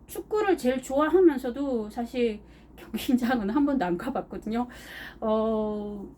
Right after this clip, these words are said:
야구장은 두 번 가봤어요. 제가 대구에 살 때 사촌 동생이 가자고 해서 한번 갔었고요. 그리고 캐나다에서 공부하고 있을 때는 그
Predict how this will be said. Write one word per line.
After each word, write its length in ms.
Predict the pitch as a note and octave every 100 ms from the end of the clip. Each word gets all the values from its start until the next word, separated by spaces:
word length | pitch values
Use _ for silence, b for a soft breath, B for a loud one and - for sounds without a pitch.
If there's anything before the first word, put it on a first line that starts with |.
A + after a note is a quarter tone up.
| -
야구장은 640 | A3 G#3+ B3+ F4 C#4+ B3 A#3+
두 140 | B3
번 120 | C#4
가봤어요. 800 | C4+ F#3 E3+ G3+ G#3 G3+ F3+ B3 - B B B B -
제가 320 | A3 G#3+ G#3+
대구에 640 | A3+ A3 B3 B3 A#3+ G#3
살 240 | G3+ F#3+ -
때 120 | G3
사촌 760 | - C4+ - - C#4 C4+ B3+
동생이 1400 | A3+ G3 G3 F#3+ F#3 F3+ F3+ F#3+ - A3+ - - - F3+
가자고 400 | E3+ G3 A3 G#3+
해서 140 | F#3+ F#3
한번 200 | F3+ F3+
갔었고요. 760 | - F#3+ G#3+ F#3+ G#3 F#3+ F3+ - - B B - -
그리고 600 | A3 G#3 G3+ G3 F#3+ G3 -
캐나다에서 1200 | F#4+ G4 F#4 F4 E4 D4+ D4 C4+ B3 G#3 G3+ G3
공부하고 460 | - G#3+ A#3 A#3 G3
있을 180 | G3 F3+
때는 640 | G3 G3 A3+ G#3 F#3+ F#3 - B B B B B B - -
그 800 | - A3 G3+ G3 F#3+ F#3 F3+